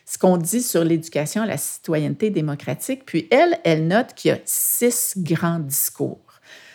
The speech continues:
Le premier discours porte sur, euh, euh, la citoyenneté libérale, qui est le propre de nos organisations parlementaires actuelles. C'est-à-dire, euh,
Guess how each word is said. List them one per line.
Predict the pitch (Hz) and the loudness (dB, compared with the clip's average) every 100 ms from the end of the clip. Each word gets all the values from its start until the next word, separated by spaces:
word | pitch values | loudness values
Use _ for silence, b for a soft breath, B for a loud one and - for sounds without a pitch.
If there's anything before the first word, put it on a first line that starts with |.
| B - | B 6
Le | 160 | 6
premier | 160 254 466 | 6 4 6
discours | 247 - - 233 277 - | 4 2 2 2 2 2
porte | 214 233 - - | 4 4 4 -6
sur, | - - 175 185 196 196 170 | -4 2 4 6 4 2 4
euh, | 143 143 139 143 127 _ - - | 4 4 0 -4 -10 _ -18 0
euh, | 156 151 | 2 4
la | 151 | 2
citoyenneté | - 165 156 151 240 | 2 2 2 2 2
libérale, | 226 170 165 156 156 156 156 143 | 2 2 4 4 4 2 0 -4
qui | - 165 | 0 2
est | |
le | 147 | 2
propre | - 170 - 156 | 2 -4 0 0
de | |
nos | 147 147 147 | 0 -2 -2
organisations | - 151 139 139 - 180 | -2 -6 -4 -6 -2 -2
parlementaires | 165 156 147 139 135 156 170 | -2 -2 -2 -2 -4 -4 -4
actuelles. | - - - 147 135 - | -6 -8 -2 0 0 -4
C'est-à-dire, | - 120 131 143 143 143 | -6 -4 -4 -4 -6 -4
euh, | 135 127 | -2 -2